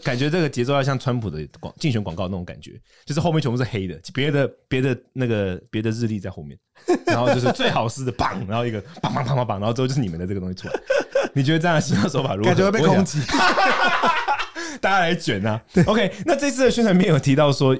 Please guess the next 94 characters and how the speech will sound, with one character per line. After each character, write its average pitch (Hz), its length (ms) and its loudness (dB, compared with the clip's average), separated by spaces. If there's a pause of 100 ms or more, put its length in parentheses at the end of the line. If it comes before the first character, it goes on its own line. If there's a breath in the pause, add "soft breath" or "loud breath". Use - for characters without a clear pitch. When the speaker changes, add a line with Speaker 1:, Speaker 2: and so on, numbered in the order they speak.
Speaker 1:
有 131 120 2
没 139 80 6
有 156 80 4
一 127 120 2
句 160 160 0
话 139 180 4
改 98 160 0
变 113 140 4
你 90 100 0
看 113 140 0
待 107 120 4
事 - 160 -4
物 98 140 2
的 90 80 0
看 85 240 -4
法？ - 240 -14
你， 117 140 0
你 117 120 2
们 113 220 4
两 98 160 0
位 113 180 4
在 104 220 0
这 98 140 -2
个 98 80 0
过 98 200 0
程 78 220 -6
中， 82 180 -8
因 143 80 0
为 151 160 2 (220 loud breath)
我 131 100 2
觉 185 120 2
得 226 180 4
做 208 300 -2
这 185 120 0
种 127 140 2
疗 117 160 4
愈 147 40 4
性 151 120 0
的 120 80 0
工 120 160 2
作， 127 100 4
除 - 160 -2
了 104 40 2
疗 98 160 2
愈 113 40 4
别 95 140 -2
人 85 140 -2
之 85 100 -6
外， 87 100 -2
一 95 60 -2
定 143 140 0
要 139 120 4
有 104 60 4
某 87 180 0
一 85 60 -4
个 90 60 -6
时 - 160 -8
刻 95 100 -2
自 104 140 -6
己 85 80 -8
也 80 80 -6
感 78 160 -12
受 90 80 -8
到 87 80 -4
被 85 120 -8
疗 76 160 -8
愈 80 40 -8
到， 82 100 -4
不 202 240 0
然 127 200 4
就 160 120 2
很 120 180 -4
难 82 240 -8 (480)
坚 104 160 -2
持 92 120 -6
下 85 160 -2
去 - 180 -8
嘛。 - 80 -14
Speaker 2:
对。 101 340 0
Speaker 1:
对， 82 240 -4
那 156 120 0
在 160 120 0
这 156 120 -2
个 143 40 2
过 131 160 2
程 113 140 2
中 101 380 0
有 92 160 -4
吗？ 80 200 -6 (100)
伟 92 120 -4
宇 90 80 -4
你 90 140 -4
先 90 160 -10
好， 85 100 -12